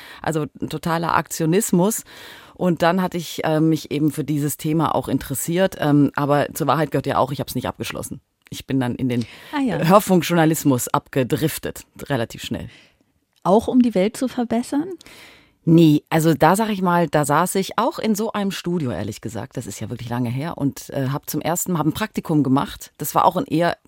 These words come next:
Speaker 1: ein totaler Zufall. Ich war bei den Sprecherziehern bei der Germanisten in Tübingen, hab da so ein Seminar belegt und irgendwie meinten die mit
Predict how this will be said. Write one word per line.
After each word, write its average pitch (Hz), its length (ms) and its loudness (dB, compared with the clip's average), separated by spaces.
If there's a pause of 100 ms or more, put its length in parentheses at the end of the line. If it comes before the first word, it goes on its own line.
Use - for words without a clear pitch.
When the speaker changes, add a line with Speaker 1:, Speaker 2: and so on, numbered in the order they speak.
Speaker 1:
ein 139 220 2
totaler 160 460 -2
Zufall. 170 520 0
Ich - 160 -6
war 156 80 4
bei 151 120 4
den 143 100 2
Sprecherziehern 156 960 -2
bei 139 360 -2 (460)
der 156 80 2
Germanisten 156 640 2
in 139 340 4
Tübingen, 160 460 0
hab 147 100 -4
da 151 100 -2
so 147 80 0
ein 143 60 4
Seminar 147 400 4
belegt 151 400 -2
und 143 220 -4 (400)
irgendwie 185 360 4
meinten 180 360 4
die 175 120 2
mit 160 380 2